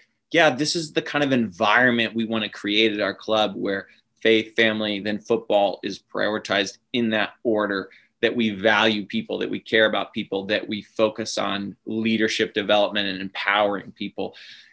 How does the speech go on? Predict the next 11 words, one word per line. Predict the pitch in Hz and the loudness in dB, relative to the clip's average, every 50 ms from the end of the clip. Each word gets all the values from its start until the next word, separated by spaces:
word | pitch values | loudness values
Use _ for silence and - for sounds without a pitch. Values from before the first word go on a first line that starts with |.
| _ _ _ - | _ _ _ 0
And | 117 117 113 | 0 0 2
so, | - 120 117 113 107 101 - - _ _ _ _ _ _ _ _ _ _ _ _ _ _ _ _ _ | 2 4 6 6 4 2 0 -8 _ _ _ _ _ _ _ _ _ _ _ _ _ _ _ _ _
yes, | - 127 143 135 123 - - - _ | 2 4 4 4 4 2 -4 -14 _
to | - 139 | -6 -2
my | 120 135 135 147 | 2 2 2 2
surprise, | 143 - - 113 - - - 117 123 139 131 110 107 107 101 113 110 - - - - _ _ _ _ _ _ _ - | 2 0 -2 -4 -2 0 2 4 6 6 6 6 6 4 4 2 0 -4 -8 -12 -16 _ _ _ _ _ _ _ 0
it | 123 127 123 - | 2 2 0 -2
can | - - 131 135 143 139 123 | 0 2 4 6 6 6 4
actually | 113 110 110 - - - 110 107 107 107 98 | 4 2 0 -2 -4 -4 -4 -2 -4 -4 -6
grow | 95 - - 110 117 113 104 104 101 | -8 -8 -2 2 4 4 4 2 0
bigger | 92 - 110 113 110 95 113 107 104 104 - - | -2 0 2 2 2 2 0 0 0 -2 -4 -6